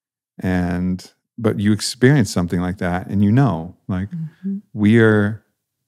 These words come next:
Speaker 1: multifaceted, multidimensional, complex, energetic beings, and we store energetic trauma in different places. So I just wanted to share that story because it's personal to me and,
Speaker 2: Yeah.
Speaker 1: and I know it and I felt it and Vi felt it.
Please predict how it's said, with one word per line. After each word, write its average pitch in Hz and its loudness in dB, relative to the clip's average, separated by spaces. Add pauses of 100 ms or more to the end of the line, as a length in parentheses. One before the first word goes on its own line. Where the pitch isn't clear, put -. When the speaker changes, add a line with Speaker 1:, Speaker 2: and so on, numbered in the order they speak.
(400)
Speaker 1:
multifaceted, 104 0
multidimensional, 95 0
complex, 104 -2
energetic 92 0
beings, 98 2
and 92 -2
we 87 -2
store 101 2
energetic 92 0
trauma 92 -4 (460)
in 92 -4
different 82 -6
places. - -6
So 90 -4
I 110 -2
just 113 -6
wanted 135 4
to 107 2
share 101 2
that 92 0
story 92 0 (360)
because 98 2
it's 92 -4
personal 101 0
to 87 0
me 85 0
and, 87 0
Speaker 2:
Yeah. 87 -8
Speaker 1:
and 90 0
I 90 0
know 98 4
it 107 -2
and 95 -2
I 87 -2
felt 95 -2
it 98 -2
and 90 -2
Vi 95 2
felt 95 -4
it. 95 -2